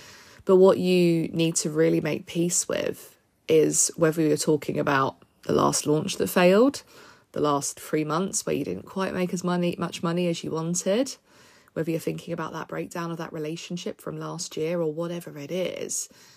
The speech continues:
that past is not something you can change. It isn't, okay? However,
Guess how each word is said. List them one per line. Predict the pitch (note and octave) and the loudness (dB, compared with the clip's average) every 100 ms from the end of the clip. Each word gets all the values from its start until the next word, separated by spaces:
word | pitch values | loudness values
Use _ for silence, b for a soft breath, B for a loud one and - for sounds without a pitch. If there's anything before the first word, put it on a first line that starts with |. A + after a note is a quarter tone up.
| b b b b b | b b b b b
that | F3 F#3+ G3 | -6 -4 -4
past | - - F3 F3 D#3 D#3 - - - | -8 -10 -4 -2 -4 -6 -6 -8 -8
is | F3 E3 | -10 -6
not | E3 D#3 - | -6 -6 -6
something | - D3+ - D3 | -6 -10 -14 -14
you | D3 | -16
can | - C#3+ | -16 -18
change. | - G#2 - - - _ | -16 -18 -18 -20 -20 _
It | - - | -10 -8
isn't, | - - - - _ | -8 -8 -10 -16 _
okay? | E3 E3 D#3 E3 - _ b b b b b b b b _ | -18 -12 -10 -10 -14 _ b b b b b b b b _
However, | - G3 F#3 F#3 F3+ - E3+ | 0 4 4 2 -2 -8 -10